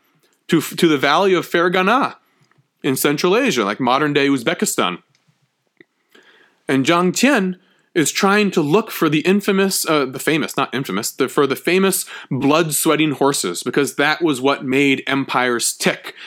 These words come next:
You need to get a hold of the best horses. And of course, a horse that sweats blood must just be magnificent. Doesn't mean it's dying. <laughs> It means it's the most magnificent horse ever.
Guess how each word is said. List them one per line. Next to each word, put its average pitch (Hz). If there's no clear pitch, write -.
You 113
need 117
to 107
get 107
a 107
hold 107
of 95
the 101
best -
horses. 95
And 95
of 92
course, 107
a 120
horse 131
that -
sweats 143
blood 160
must 147
just -
be 147
magnificent. 135
Doesn't 135
mean 120
it's 104
dying. 139
<laughs> -
It 359
means 185
it's 170
the 180
most 170
magnificent 165
horse 175
ever. 117